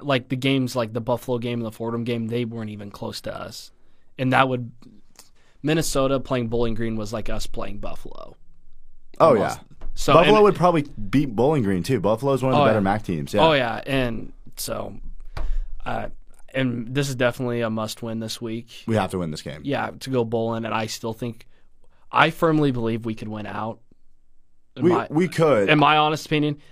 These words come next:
Speaker 1: oh,
Speaker 2: Ohio
Speaker 1: oh,
Speaker 2: State's gonna be
Speaker 1: Ohio
Speaker 2: tough.
Speaker 1: State is Ohio State. But their, the off-, or their defense, excuse me, has also given up four hundred twenty-five yards a game, and we also have one of the top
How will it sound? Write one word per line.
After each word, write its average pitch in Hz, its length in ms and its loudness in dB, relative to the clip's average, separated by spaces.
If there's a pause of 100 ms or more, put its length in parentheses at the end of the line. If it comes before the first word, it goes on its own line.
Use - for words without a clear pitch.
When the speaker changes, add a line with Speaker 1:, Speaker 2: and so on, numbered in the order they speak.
(180)
Speaker 1:
oh, 147 220 -2 (520)
Speaker 2:
Ohio 117 180 4
Speaker 1:
oh, - 20 8
Speaker 2:
State's 104 240 0
gonna 127 160 2
be - 20 4
Speaker 1:
Ohio 185 240 4
Speaker 2:
tough. 208 80 2
Speaker 1:
State 185 240 2
is 156 160 2
Ohio 123 300 0
State. - 320 -12 (340)
But 156 200 4 (220)
their, 170 220 2 (100)
the 170 320 0
off-, 165 360 2
or 139 140 2
their 135 140 2
defense, 131 480 -2
excuse 120 320 -6
me, 120 100 -4
has 117 120 -2
also 123 240 0
given 117 260 -2
up 110 140 -8
four 123 140 -2
hundred 110 240 -4
twenty-five 107 420 -10
yards 107 260 -10
a 117 40 -10
game, 117 260 -6
and 110 120 -6
we 123 120 -2
also 120 260 0
have 110 140 -4
one 113 140 -6
of 110 60 -6
the 107 80 -8
top - 300 -8